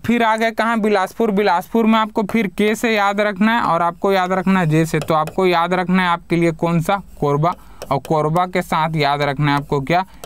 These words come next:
जांजगीर चांपा। <clears throat> क्लियर जी? अब अपन को याद रखना है रायपुर। तो रायपुर में अपन रायपुर को छोड़ दे, अपन छोड़ दे धमतरी को,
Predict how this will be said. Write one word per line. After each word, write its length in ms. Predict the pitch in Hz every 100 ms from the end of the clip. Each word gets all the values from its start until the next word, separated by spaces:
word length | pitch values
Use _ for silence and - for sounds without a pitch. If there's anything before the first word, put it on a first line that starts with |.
| -
जांजगीर 640 | 127 131 127 127 131 143
चांपा। 360 | 135 135 131 -
<clears throat> 40 | - - - - - - - - - - - - - - - - - - - - - - - - - - - - - - - - - - - - - - - - 165 180 127 -
क्लियर 300 | 147 165 190
जी? 140 | 202 226
अब 140 | 175 202
अपन 300 | 202 220 214
को 120 | 220
याद 220 | 202 190
रखना 260 | 196 180 202
है 60 | 170
रायपुर। 360 | 135 135 165
तो 180 | 160 165
रायपुर 760 | 151 143 139 156 156 233 240
में 320 | 220 185 208 226 - -
अपन 360 | 151 160 208 202
रायपुर 480 | 196 175 180 220 220
को 160 | 226
छोड़ 280 | - 214 202
दे, 120 | 202 277 - - - - - - - - - - - - - - - - - -
अपन 300 | 147 180 208
छोड़ 240 | - 185 180
दे 160 | 196
धमतरी 500 | 190 185 165 131 120
को, 180 | 104 -